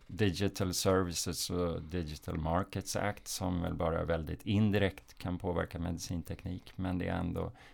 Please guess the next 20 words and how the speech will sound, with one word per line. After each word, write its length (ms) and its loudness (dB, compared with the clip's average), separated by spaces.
ett 180 -2
försök 640 6
att, 300 -4
eh, 320 -4
få 520 8
i-, 460 -4
schyssta 520 4
spelregler 840 0
på 200 0
digitala 720 -2
marknader, 680 -2
eh, 240 0
och 480 -2
minska 960 4
inflytandet, 1300 -2
eh, 920 -8
och 100 -2
den 260 0
makt 380 2
som 460 -2